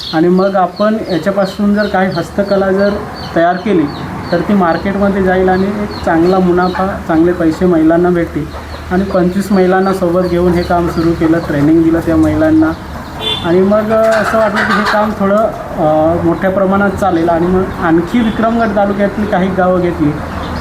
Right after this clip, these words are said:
असे एकूण आता पंचवीस गावं ही, अ, जे आहेत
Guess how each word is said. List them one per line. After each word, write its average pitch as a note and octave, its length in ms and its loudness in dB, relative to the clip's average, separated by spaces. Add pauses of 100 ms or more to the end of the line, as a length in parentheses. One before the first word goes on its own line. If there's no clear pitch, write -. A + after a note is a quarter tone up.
(220)
असे F3+ 220 0
एकूण F3+ 300 0
आता F3 200 0
पंचवीस F3+ 520 0
गावं G3 300 2
ही, G3 280 0
अ, E3+ 300 -2
जे F3 320 0
आहेत D#3+ 280 0